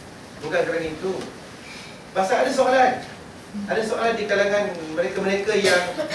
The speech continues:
yang cuba mempertikaikan, kalau begitu, umat Muhammad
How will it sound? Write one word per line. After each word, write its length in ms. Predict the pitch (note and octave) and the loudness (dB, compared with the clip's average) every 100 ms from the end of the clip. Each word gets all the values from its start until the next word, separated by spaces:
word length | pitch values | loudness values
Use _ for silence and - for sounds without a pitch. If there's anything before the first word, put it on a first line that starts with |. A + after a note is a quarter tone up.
| - - - - D#3+ | -8 -10 -16 -12 -2
yang 240 | F#3 F3 F3+ | 2 2 0
cuba 320 | G#3 G#3 G#3 | -2 0 2
mempertikaikan, 1300 | G3 F3+ F3 - - - - - G#3 - D#3+ C#3+ C3+ | 0 0 -2 0 -4 -6 -6 2 2 4 0 -2 0
kalau 320 | E3 F#3+ - | 2 2 2
begitu, 400 | F3+ F3+ B2 B2 - - - - - - - | -4 -6 -8 -10 -12 -16 -18 -18 -18 -18 -12
umat 220 | D3 F3 - | 0 4 6
Muhammad 340 | D#3 E3 F3+ | 4 2 2